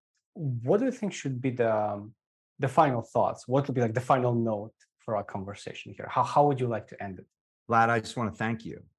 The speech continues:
Speaker 2: Right? So I reached out to Vlad, right? And so I, I have a little bit of a focus right now on, I'm changing the name of my company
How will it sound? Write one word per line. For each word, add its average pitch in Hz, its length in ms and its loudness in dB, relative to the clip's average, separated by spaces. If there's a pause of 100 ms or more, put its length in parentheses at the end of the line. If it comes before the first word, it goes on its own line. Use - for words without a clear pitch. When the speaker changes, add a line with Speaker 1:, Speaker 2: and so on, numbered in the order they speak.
(800)
Speaker 2:
Right? 92 300 -4
So 95 240 -2
I 95 60 4
reached 110 420 -2
out 117 240 6
to 113 60 -10
Vlad, 104 640 -2
right? 101 380 -2
And 95 240 -4
so 95 240 -2
I, 98 240 0 (100)
I 98 180 2
have 98 540 2
a 95 40 -8
little 95 300 -2
bit 90 240 -4
of 85 160 -4
a 87 240 -10 (800)
focus 123 460 2
right 101 240 0
now 98 500 0
on, 92 400 -4 (160)
I'm 95 140 -4
changing 113 480 -2
the 110 80 0
name 104 220 0
of 95 60 -2
my 87 140 -2
company 135 720 -2